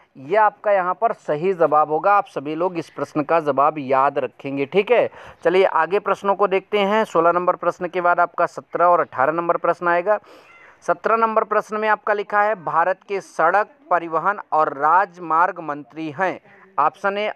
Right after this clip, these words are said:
अनुराग सिंह ठाकुर, ऑप्शन बी, स्मृति ईरानी, ऑप्शन सी, जी किशन रेड्डी and ऑप्शन डी, नितिन जयराम गडकरी।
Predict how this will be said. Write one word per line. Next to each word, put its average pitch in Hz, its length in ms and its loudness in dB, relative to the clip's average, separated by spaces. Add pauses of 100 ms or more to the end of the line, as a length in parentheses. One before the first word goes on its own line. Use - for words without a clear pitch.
अनुराग 151 360 0
सिंह 185 280 -10
ठाकुर, 185 460 0
ऑप्शन 185 420 0
बी, 202 160 -2
स्मृति 147 380 -6
ईरानी, 180 420 2 (400)
ऑप्शन 170 400 0
सी, 220 320 -4
जी 180 280 -2
किशन 196 380 0
रेड्डी 185 380 2
and 156 180 0
ऑप्शन 165 420 0
डी, 196 280 -2
नितिन 190 600 0
जयराम 175 480 4
गडकरी। 139 560 0